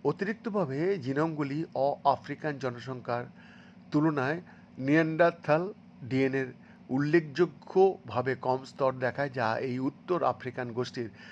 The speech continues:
বিচ্ছিন্নতাকে আরও সমর্থন করে। একটা নতুন গবেষণায় আফ্রিকান আর্দ্র যুগ বা আর্দ্র যুগ সম্পর্কে গুরুত্বপূর্ণ নতুন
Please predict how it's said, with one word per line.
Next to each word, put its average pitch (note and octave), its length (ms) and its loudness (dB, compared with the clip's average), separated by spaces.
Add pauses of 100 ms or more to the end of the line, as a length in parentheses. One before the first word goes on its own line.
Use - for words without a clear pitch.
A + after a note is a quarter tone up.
(240)
বিচ্ছিন্নতাকে D3 1080 -6
আরও A#2 220 -2
সমর্থন - 460 -10
করে। G#2 240 -10 (440)
একটা E3+ 240 -2
নতুন G#3 420 -2
গবেষণায় D#3+ 540 0
আফ্রিকান C3+ 500 -6
আর্দ্র B2 320 -2
যুগ B2 440 -8 (460)
বা A2+ 280 -4
আর্দ্র B2+ 320 0
যুগ C#3 240 -4
সম্পর্কে C3 460 -6
গুরুত্বপূর্ণ C3+ 560 -8
নতুন B2 380 -8